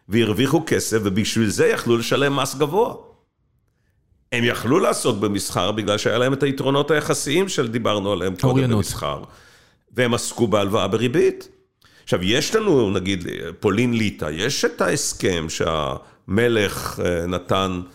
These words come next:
Speaker 1: קזימר באלף שלוש מאות ומשהו, וגם באלף מאתיים שישים,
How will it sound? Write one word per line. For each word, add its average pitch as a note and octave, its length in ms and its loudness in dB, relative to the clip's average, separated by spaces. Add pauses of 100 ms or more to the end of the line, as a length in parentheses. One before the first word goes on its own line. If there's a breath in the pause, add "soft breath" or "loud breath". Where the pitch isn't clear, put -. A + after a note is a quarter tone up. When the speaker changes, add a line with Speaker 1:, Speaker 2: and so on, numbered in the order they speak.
(160 loud breath)
Speaker 1:
קזימר F#2+ 520 -2
באלף F2+ 1120 -2
שלוש - 400 -2
מאות F#2+ 200 0
ומשהו, F2+ 460 -2
וגם E2+ 240 -6
באלף E2 280 -6
מאתיים F#2 380 -4
שישים, G2+ 460 -4